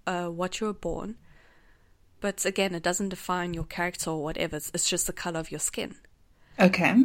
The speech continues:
Speaker 1: But you can't go around saying that you are black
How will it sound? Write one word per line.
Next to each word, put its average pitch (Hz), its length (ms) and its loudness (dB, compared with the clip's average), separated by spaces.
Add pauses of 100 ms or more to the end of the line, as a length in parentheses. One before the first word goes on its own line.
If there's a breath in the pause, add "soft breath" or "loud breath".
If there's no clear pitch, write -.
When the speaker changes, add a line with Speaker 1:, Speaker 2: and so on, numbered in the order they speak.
(440)
Speaker 1:
But - 240 0
you 233 60 2
can't 269 340 -2
go 214 100 0
around 190 460 -2
saying 170 1040 -2 (280)
that - 460 -2
you 196 120 -2
are 180 140 -2 (100)
black 165 640 2